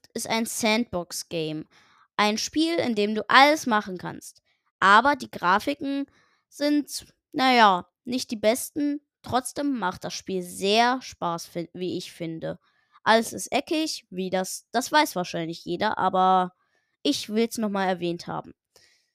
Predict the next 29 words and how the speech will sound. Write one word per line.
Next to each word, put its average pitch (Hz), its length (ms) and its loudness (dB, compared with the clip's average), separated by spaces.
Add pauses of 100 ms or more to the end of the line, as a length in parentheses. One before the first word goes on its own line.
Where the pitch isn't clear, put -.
(380)
Bevor 339 320 4
man 359 220 2
Minecraft 254 480 -2
spielen 285 460 0
kann, 285 360 0 (140)
muss 226 240 -6
man 233 140 -2
sich 226 180 -8
ein 202 180 -2
Microsoft-Konto 185 1080 -2
zulegen. 170 600 -6 (520)
Da 214 140 6
müsst 254 200 2
ihr 214 80 2
selber 233 300 4
gucken, 269 280 0
wie 269 80 2
das 254 200 2
geht, 254 280 0
das 220 160 0
weiß 208 220 2
ich - 200 -8
auch 165 220 0
nicht. - 400 -10 (1120)
Dann 220 260 6 (1000)
kommt 233 280 2
ihr 214 80 2
in 202 100 -2
Minecraft 240 440 0